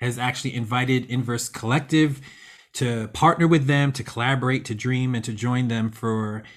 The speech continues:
Eastern Mennonite Seminary's School for Leadership Conference, um, this January. The conference,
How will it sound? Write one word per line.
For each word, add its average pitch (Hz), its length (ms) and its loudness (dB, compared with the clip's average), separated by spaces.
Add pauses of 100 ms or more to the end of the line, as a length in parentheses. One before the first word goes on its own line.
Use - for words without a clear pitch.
(120)
Eastern 139 320 0
Mennonite 123 400 2
Seminary's 113 720 -2
School 160 400 0
for 143 180 -2
Leadership 120 560 0
Conference, 113 840 -6 (380)
um, 110 540 0 (260)
this 117 320 -2
January. 104 720 0
The 110 100 -4
conference, 147 680 2